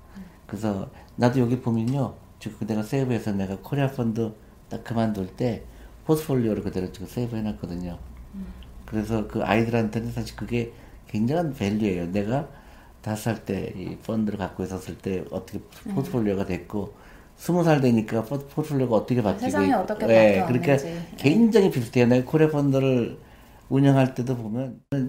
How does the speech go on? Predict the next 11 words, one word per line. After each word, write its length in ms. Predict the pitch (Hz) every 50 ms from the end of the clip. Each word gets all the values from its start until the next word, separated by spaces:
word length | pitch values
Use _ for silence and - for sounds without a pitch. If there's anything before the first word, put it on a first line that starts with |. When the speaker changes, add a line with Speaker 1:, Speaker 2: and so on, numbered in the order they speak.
| - - - -
Speaker 2:
처음에는 500 | - 131 131 131 135 135 135 135 131 127
전부 400 | - 127 127 127 127 127 135 123 127
그, 500 | - 117 107 107 104 101 101 98 101 - - - - - - - - - - - - - - - - -
어, 680 | - 101 92 92 92 90 92 90 90 90 87 85 80 -
저기 240 | - - - 92 90 -
그 440 | - 92 90 90 87 87 85 87 95
레이버 260 | 104 113 120 117 117
인텐시브라 600 | 117 113 104 110 104 98 - 95 95 95 92 92
그러죠. 340 | 85 87 82 82 - 80 82 - - -
그 340 | - 87 87 87 85 82 82 - - - -
저기 280 | - 80 78 - -